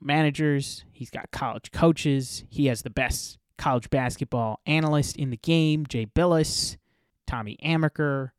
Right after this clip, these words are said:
Danny Ferry, Billy King. He's got names that ultimately chose to stay in basketball, and that starts with Coach K. So look out for those stories,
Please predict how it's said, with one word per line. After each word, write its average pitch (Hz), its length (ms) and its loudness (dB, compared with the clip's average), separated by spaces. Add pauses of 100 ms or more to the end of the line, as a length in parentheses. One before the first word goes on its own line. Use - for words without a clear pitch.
(420)
Danny 120 260 0
Ferry, 139 840 2 (540)
Billy 120 260 -2
King. 139 500 0 (420)
He's 214 240 -2
got 190 180 2
names 147 480 0 (440)
that 127 180 -2 (120)
ultimately 160 640 4
chose 147 340 4
to 135 100 -4
stay 139 260 0
in 127 120 0
basketball, 113 720 -4 (520)
and 160 80 -2
that 170 80 -2
starts 147 300 2
with - 140 -10
Coach - 280 -6
K. - 260 -10 (500)
So - 420 2 (220)
look 214 300 8
out 214 220 6
for 170 120 4
those 151 300 8
stories, 127 640 6